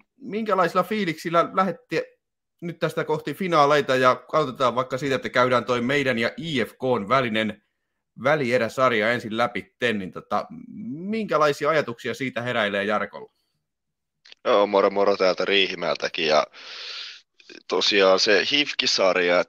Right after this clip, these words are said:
Speaker 2: se nyt meni lopulta kohtuullisen nätisti meille, vaikka siinä olisi oikeasti ollut ainekset, että olisi saattanut heilahtaa toisenkin suuntaan, tai ainakin, että tulee tiukempi sarja, kun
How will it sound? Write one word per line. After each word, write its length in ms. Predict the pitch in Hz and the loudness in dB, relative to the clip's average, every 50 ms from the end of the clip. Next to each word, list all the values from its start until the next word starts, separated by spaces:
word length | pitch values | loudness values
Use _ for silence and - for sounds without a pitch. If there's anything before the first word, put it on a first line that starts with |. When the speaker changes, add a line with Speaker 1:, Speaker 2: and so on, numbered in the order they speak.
| _ _ _ _ - | _ _ _ _ -10
Speaker 2:
se 220 | - - 123 120 - 101 - - - | -4 0 2 2 2 0 -4 -8 -10
nyt 100 | - - - - - - | -14 -10 -8 -8 -8 -4
meni 260 | - 139 147 147 139 | -2 0 0 0 2
lopulta 560 | 123 123 127 123 - 117 104 95 90 - 90 - | 2 2 2 2 0 -4 -6 -6 -4 -4 -6 -4
kohtuullisen 840 | - - 104 98 92 - - - 92 85 80 78 - - 78 76 76 - - - | -2 0 2 2 2 0 -6 -8 -6 -4 -4 -2 -2 -2 -2 -4 -6 -12 -12 -6
nätisti 540 | 78 92 95 - - 92 87 - - 82 | -2 -2 -2 0 0 0 -2 -2 -2 -4
meille, 440 | 78 80 85 87 87 90 85 82 80 | -8 -2 0 0 2 2 2 0 0
vaikka 200 | 80 80 - - | 0 -2 -4 -2
siinä 240 | - - 87 80 90 | -2 -2 0 0 0
olisi 180 | 95 95 - 110 | 0 0 2 0
oikeasti 420 | 107 101 - 95 87 - - 90 | 0 0 0 0 -2 -2 -2 -4
ollut 160 | 87 85 85 | -2 0 2
ainekset, 500 | 92 92 87 85 82 80 - - 82 73 - | 4 4 2 2 -2 -6 -8 -6 -8 -8 -8
että 320 | - 69 _ - 73 71 - - - - - - - - _ _ _ - | -10 -10 _ -2 -2 -2 -2 -2 -8 -20 -20 -20 -20 -20 _ _ _ -10
olisi 220 | 71 71 - - | -6 -2 0 2
saattanut 460 | - 82 76 - - - 80 80 80 | 2 2 0 0 0 -2 -2 -2 0
heilahtaa 520 | 87 85 87 87 82 82 - - - 85 85 _ | 0 2 2 2 0 -2 -2 -4 -8 -8 -8 _
toisenkin 480 | - 110 92 90 - - 82 - - 78 | -4 -2 -2 -2 -2 -4 -4 -4 0 0
suuntaan, 460 | - - - 76 71 69 78 76 71 - | 0 0 -2 -4 -8 -4 -4 -4 -2 0
tai 120 | 76 76 | 0 0
ainakin, 260 | 76 76 78 - 78 | 0 0 -2 -4 -4
että 120 | 73 71 _ - | -6 -6 _ -6
tulee 240 | 85 82 80 78 | -4 -2 -2 -2
tiukempi 500 | - - 95 95 87 - - - - 76 | 0 0 0 0 0 -2 -6 -6 -4 -4
sarja, 420 | - - 92 87 82 78 80 73 73 | -2 0 2 2 0 0 -2 -4 -4
kun 160 | - 65 - | -6 -8 -10